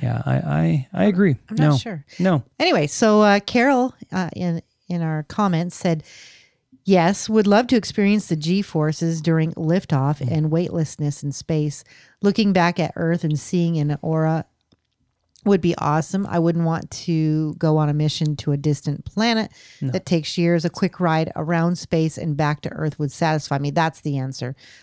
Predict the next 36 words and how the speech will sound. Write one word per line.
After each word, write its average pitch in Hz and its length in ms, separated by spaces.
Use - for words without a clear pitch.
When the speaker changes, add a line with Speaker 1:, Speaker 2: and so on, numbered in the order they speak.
Speaker 2:
I 180 100
like 170 160
Carol 143 220
Chappell's 139 460
answer. - 440
Speaker 1:
Yeah, 143 340
that, 190 280
that 294 200
sounds 339 240
appealing, 185 680
but 139 100
I, 156 80
I, 190 200
I 202 80
don't 262 200
know 233 140
that 220 120
I 202 80
would 165 240
do 170 220
it 175 160
at, 151 140
I 196 60
would 254 160
do 277 140
it 220 100
at 190 180
l-, 175 340
later 170 520
in 143 180
my 127 540
years, 120 960
you 143 160
know, 139 260
like, 139 220
Speaker 2:
Yeah. 151 300